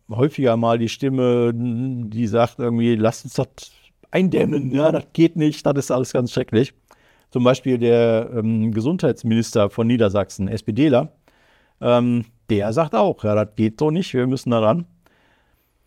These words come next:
Aber jetzt eben die A F D ist die erste Partei, die auch im Bundestag tatsächlich das Ganze zum Thema macht und die sagt, dass der Bundes-, die Bundesregierung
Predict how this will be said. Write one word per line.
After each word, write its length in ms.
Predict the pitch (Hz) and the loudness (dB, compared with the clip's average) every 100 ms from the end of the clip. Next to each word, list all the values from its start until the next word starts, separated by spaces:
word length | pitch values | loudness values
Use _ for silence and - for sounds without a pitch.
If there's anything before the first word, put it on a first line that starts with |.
| _ _ _ _ _ _ _ _ _ - | _ _ _ _ _ _ _ _ _ -2
Aber 140 | 139 | 2
jetzt 160 | 131 170 | 2 2
eben 180 | 170 190 | -2 0
die 100 | 131 | -2
A 60 | |
F 100 | 123 | -2
D 200 | 123 151 | 0 0
ist 120 | 170 | 0
die 100 | 131 | 0
erste 260 | 127 - 160 | 0 0 -2
Partei, 480 | 139 - 117 127 147 | -10 -2 0 2 0
die 160 | 123 | -2
auch 100 | 143 | -4
im 160 | 113 113 | -4 -2
Bundestag 480 | 151 220 - 143 135 | 0 -2 2 2 2
tatsächlich 380 | 139 131 131 147 | -2 -2 -4 -6
das 80 | |
Ganze 420 | - 131 - 120 117 _ _ _ - | -4 -2 2 0 0 _ _ _ -6
zum 220 | 123 117 | -4 0
Thema 340 | 123 107 95 | 0 2 0
macht 380 | 104 185 - - _ _ _ _ | -2 -6 -8 -20 _ _ _ _
und 160 | 135 120 | -2 0
die 80 | 110 | 2
sagt, 320 | 110 151 - | 4 2 0
dass 140 | 127 | -4
der 120 | 113 | -2
Bundes-, 460 | 104 131 139 - - | -2 0 0 -2 -8
die 160 | 127 113 | -4 -2
Bundesregierung 760 | 151 160 123 127 165 151 139 | -2 -4 -4 0 2 2 0